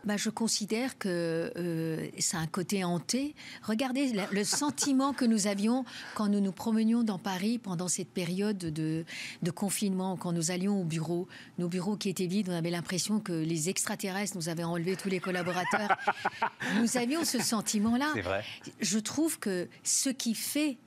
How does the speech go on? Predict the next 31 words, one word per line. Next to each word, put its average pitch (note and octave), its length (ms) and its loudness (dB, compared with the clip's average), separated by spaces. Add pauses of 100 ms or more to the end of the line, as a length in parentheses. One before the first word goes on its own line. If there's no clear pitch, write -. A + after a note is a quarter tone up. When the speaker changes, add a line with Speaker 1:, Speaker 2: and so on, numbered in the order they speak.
Speaker 1:
l'intérêt B3 640 2
des A3 120 0
bureaux, F#3+ 280 -2
comme D4+ 160 -2
des F#4+ 100 0
logements G#3 380 2
d'ailleurs, F3 240 -2
comme F#3 140 0
de F3 80 -2
tout G3 220 -6
actif, A#3 440 -2 (240)
c'est - 240 0
la E3 140 0
vie G#3 260 2
que - 140 -2
c'est, - 280 -2
qui E3 160 0
existe D#3 400 -2
là-dedans. D#3 320 -2 (140)
Ce - 160 0
sont B3 160 2
les F3 380 2
humains. B3 300 4 (240)
C'est - 140 0
ces - 360 0
humains A#3 280 2
qui A3 200 0
donnent A3+ 400 0
de G3 100 2
la F3+ 140 0
valeur F3 500 0